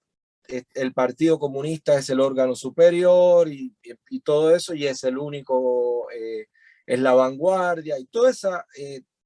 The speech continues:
cosa que, por supuesto, es i-, completamente ilegítima, porque nunca te vas a encontrar una sociedad donde todos piensen lo mismo, donde todos quieran ser representados por un mismo partido o una misma asociación o lo que sea. Entonces, eh,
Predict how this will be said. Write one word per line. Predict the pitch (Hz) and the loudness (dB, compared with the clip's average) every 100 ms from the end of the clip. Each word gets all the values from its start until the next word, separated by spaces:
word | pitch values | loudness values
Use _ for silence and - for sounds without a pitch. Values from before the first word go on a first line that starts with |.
| _ _ _ | _ _ _
cosa | 202 196 165 160 | -6 -4 -6 -8
que, | - 110 _ | -12 -16 _
por | 120 107 | -12 -12
supuesto, | 127 123 233 247 | -10 -2 0 0
es | 175 | -2
i-, | 170 - | -4 -6
completamente | 135 135 180 185 190 185 | -4 0 0 0 -2 -4
ilegítima, | 160 190 311 135 107 - _ _ _ | -6 -6 -10 -8 -10 -12 _ _ _
porque | 117 107 123 117 - | -6 0 0 0 -2
nunca | 139 247 262 156 | 2 2 4 2
te | 143 | 4
vas | 170 | 2
a | 170 | 0
encontrar | 165 165 | -4 0
una | 170 156 | -2 -2
sociedad | - - 156 160 | -12 -8 -2 -2
donde | 135 123 117 | -2 -6 -8
todos | - 220 196 | -6 -6 -4
piensen | 160 151 175 | -8 -6 -6
lo | 202 | -4
mismo, | 185 156 143 151 160 _ _ _ _ | -4 -6 -6 -6 -8 _ _ _ _
donde | 127 135 | -4 -2
todos | 135 214 | 0 0
quieran | 190 185 170 | 2 0 0
ser | 175 | 0
representados | 175 165 151 143 160 | 0 -2 -6 -2 -2
por | 151 135 | -2 -8
un | |
mismo | 143 143 143 | -8 -6 0
partido | 135 - 135 135 135 | 0 0 -8 -4 -4
o | 143 | -2
una | 120 123 139 139 | -2 -4 -4 -6
misma | 139 135 | -6 -12
asociación | 127 123 - - 127 139 147 | -12 -8 -8 -4 -2 0 -2
o | |
lo | 107 98 | -6 -8
que | 104 | -8
sea. | - - - - _ _ _ - _ _ - | -8 -6 -6 -10 _ _ _ -20 _ _ -12
Entonces, | 120 123 160 190 180 143 - - | -8 2 2 4 2 2 -2 -8
eh, | 120 113 110 107 104 | -6 -4 -4 -4 -6